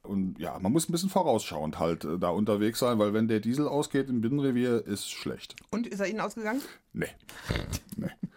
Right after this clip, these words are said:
Speaker 1: Und Trinkwasser ist übrigens ein sehr interessantes Thema, weil dieser Onega-See, der zweitgrößte europäische See, der hat Trinkwasserqualität. Das war ja auch was ganz Neues für mich, dass man auf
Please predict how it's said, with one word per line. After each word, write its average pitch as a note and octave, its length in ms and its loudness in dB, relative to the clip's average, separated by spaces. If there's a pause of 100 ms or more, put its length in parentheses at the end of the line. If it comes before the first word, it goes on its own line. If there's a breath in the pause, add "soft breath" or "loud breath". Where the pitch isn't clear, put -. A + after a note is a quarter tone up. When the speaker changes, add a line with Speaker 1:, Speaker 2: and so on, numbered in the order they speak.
(260 loud breath)
Speaker 1:
Und G#2 120 0
Trinkwasser D#3+ 540 2
ist C#3+ 100 -2
übrigens C#3 320 2
ein A#2 100 4
sehr B2 200 4
interessantes D#3+ 540 -2
Thema, D3 260 0
weil A2+ 120 2
dieser A2 380 -2
Onega-See, F#2+ 760 0
der - 160 -10
zweitgrößte - 720 -6
europäische G#2 560 -4
See, - 160 -4
der - 160 -4
hat - 240 -6
Trinkwasserqualität. - 1120 -8 (560 loud breath)
Das - 140 -4
war A#2+ 100 4
ja B2 60 4
auch - 160 -4
was A#2 140 -4
ganz D#3+ 260 0
Neues D#3 260 2
für G#2+ 140 -4
mich, D3+ 180 0
dass - 160 -8
man A#2+ 160 0
auf - 320 -6